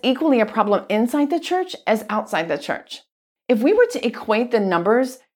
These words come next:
consuming porn with actual death, as Proverbs seven does, it would be an apocalyptic loss of life. How our Father's heart must grieve this sin. So as we close out this lesson of Proverbs seven,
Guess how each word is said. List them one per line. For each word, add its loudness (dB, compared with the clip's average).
consuming 2
porn 2
with 0
actual 0
death, -2
as 0
Proverbs 2
seven 0
does, 2
it 2
would 4
be 4
an 0
apocalyptic -2
loss 0
of 0
life. -2
How 2
our 4
Father's 2
heart -2
must -2
grieve 0
this -6
sin. -6
So 4
as 4
we 4
close 2
out 4
this 2
lesson 2
of -4
Proverbs 2
seven, 0